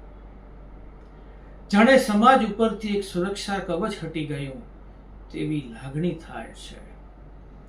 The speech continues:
રમેશભાઈની સાચી શ્રદ્ધાંજલિ એ જ છે કે આપણી આવનારી પેઢી તેમના બલિદાન અને સંઘર્ષને ક્યારેય ન ભૂલે.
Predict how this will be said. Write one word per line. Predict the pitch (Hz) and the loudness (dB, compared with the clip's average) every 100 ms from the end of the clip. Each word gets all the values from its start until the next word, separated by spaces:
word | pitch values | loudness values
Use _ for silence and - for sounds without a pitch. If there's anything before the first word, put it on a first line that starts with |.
| - - - - - - - - - - - - | -20 -20 -20 -20 -20 -20 -20 -20 -20 -20 -18 0
રમેશભાઈની | 180 254 311 185 226 240 226 | 4 8 8 6 4 6 6
સાચી | - 196 196 220 | 4 0 0 -2
શ્રદ્ધાંજલિ | 202 190 156 180 185 180 185 180 | -2 -4 -2 0 2 2 2 2
એ | 165 190 240 | 4 8 8
જ | 185 | 6
છે | - 156 135 - - - - - - | 0 -6 -8 -10 -18 -20 -20 -14 -6
કે | |
આપણી | 156 151 165 170 | -4 -4 -4 -6
આવનારી | 143 147 151 165 151 147 | -4 -4 -4 -6 -6 -6
પેઢી | 139 151 151 160 - | -6 -2 0 -2 -4
તેમના | 143 143 135 135 | -8 -6 -8 -10
બલિદાન | 131 143 143 170 190 | -10 -10 -6 -4 -4
અને | 165 143 135 | -6 -8 -12
સંઘર્ષને | - 139 151 156 156 143 - | -12 -8 -6 -6 -8 -12 -12
ક્યારેય | - 123 151 143 | -12 -8 -6 -6
ન | 117 | -8
ભૂલે. | 110 - - - | -10 -14 -16 -16